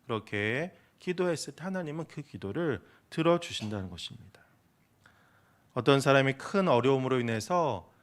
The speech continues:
어, 이제 기도를 하려고 갔는데 평소에 기도를 하지 않으니까 기도가 잘 되지 않는 겁니다. 그런데, 어, 그렇게 기도하려고 했을 때, 어, 전주에 목사님이 하신,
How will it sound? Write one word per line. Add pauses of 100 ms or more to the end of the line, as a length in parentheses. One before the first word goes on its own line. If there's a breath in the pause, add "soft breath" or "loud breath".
(340 soft breath)
어,
이제
기도를
하려고
갔는데
평소에
기도를
하지
않으니까 (240 soft breath)
기도가
잘
되지
않는
겁니다. (520 soft breath)
그런데, (300 soft breath)
어,
그렇게
기도하려고
했을
때, (280 soft breath)
어,
전주에 (1160)
목사님이
하신,